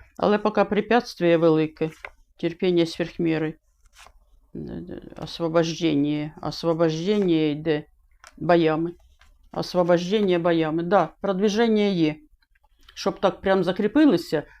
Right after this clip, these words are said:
но продвіження є на лівий берег Херсонщини. І ось освобождення боями. Бачите, яка драка. Дорого! Перша карта, дорого хлопці платять. То, щоб закріпилися, ні, але продвіження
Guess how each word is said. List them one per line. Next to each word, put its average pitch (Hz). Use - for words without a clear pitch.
но 185
продвіження 190
є 156
на 165
лівий 165
берег 151
Херсонщини. -
І 180
ось 180
освобождення 185
боями. 160
Бачите, 185
яка 151
драка. 147
Дорого! 160
Перша 170
карта, 180
дорого 165
хлопці 151
платять. -
То, 175
щоб 170
закріпилися, 180
ні, 175
але 160
продвіження 165